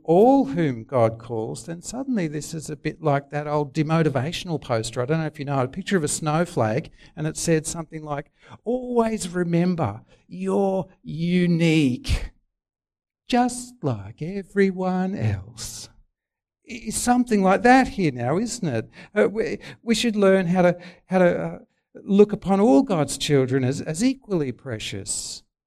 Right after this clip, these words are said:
And so the disciples' motives here in this question needs to be checked, doesn't it? And when we ask questions, anything like this, we need to be, uh, checking what's going on in our heart. All of God's children are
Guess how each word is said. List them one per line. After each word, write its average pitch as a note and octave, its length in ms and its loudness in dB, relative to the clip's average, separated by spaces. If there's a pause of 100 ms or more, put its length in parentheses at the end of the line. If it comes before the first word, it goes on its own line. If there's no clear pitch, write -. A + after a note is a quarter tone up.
(240)
And E3+ 280 2
so F3 180 -2
the E3+ 140 0
disciples' E3 580 -4
motives D#3+ 600 -4
here B2 260 0
in A2+ 100 0
this A2 200 -6
question A#2 500 -4
needs F3+ 300 -2
to F3 100 -8
be E3+ 160 -8
checked, - 640 -8
doesn't F#3 340 -2
it? C3 80 -4
And D#3 140 -4
when F3+ 140 0
we C4 240 6
ask E3 260 -2
questions, B2 640 -6 (280)
anything C3+ 440 -2
like A#2 220 -2
this, A2 320 -4
we G3+ 100 -2
need F#3 260 -4
to D#3 80 -18
be, D3 280 -10 (440)
uh, C3+ 200 -8 (280)
checking B2 600 -6 (300)
what's B2 200 -10
going A#2+ 380 0
on A2+ 140 0
in A2 140 -4
our G#2+ 100 -6
heart. A2+ 720 -10 (1040)
All F#3+ 340 2
of - 140 -6
God's A#2 320 -4
children A#2 640 -8
are A2+ 180 -8